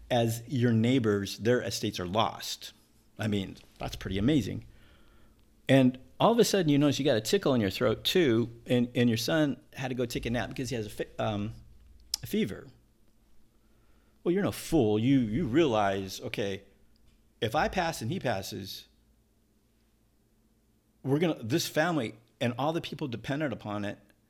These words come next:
and dependent upon me lose everything. And I'm like, "Man, humans," I mean, the bad news is, um,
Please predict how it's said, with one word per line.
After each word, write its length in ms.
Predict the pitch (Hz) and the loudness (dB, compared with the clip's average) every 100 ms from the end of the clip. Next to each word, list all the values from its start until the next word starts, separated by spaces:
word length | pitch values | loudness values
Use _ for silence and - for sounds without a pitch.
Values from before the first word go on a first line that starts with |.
| - | -6
and 100 | 117 | -6
dependent 360 | 107 147 147 131 | -4 -2 -2 -2
upon 280 | - 113 | -4 -4
me 300 | 113 135 165 - _ _ | -2 -2 -4 -12 _ _
lose 240 | 135 120 - - - | 0 0 -4 -6 2
everything. 600 | 160 131 98 87 85 - - _ _ - - - - - - - - | 2 2 -4 -6 -14 -18 -20 _ _ -20 -20 -16 -12 -12 -14 -14 -8
And 100 | 117 | -4
I'm 100 | 240 | -2
like, 340 | 294 87 - - _ _ | -2 -4 -8 -20 _ _
"Man, 520 | - 160 214 147 104 - - _ _ _ _ _ _ _ _ - _ _ - - - | 2 4 6 4 0 -6 -16 _ _ _ _ _ _ _ _ -20 _ _ -20 -20 2
humans," 380 | 240 285 277 - - - - - - - | 4 6 4 0 -6 -6 -6 -8 -8 -2
I 60 | 190 | 2
mean, 320 | 185 147 - | 2 2 -4
the 80 | 123 | 0
bad 300 | 127 175 220 | 6 6 6
news 260 | 127 98 | 2 2
is, 340 | 113 104 104 - - - - - - - - - - - - - | 0 -2 -4 -12 -16 -14 -14 -16 -18 -20 -20 -20 -20 -20 -20 -6
um, 360 | 123 113 110 | -4 -2 -4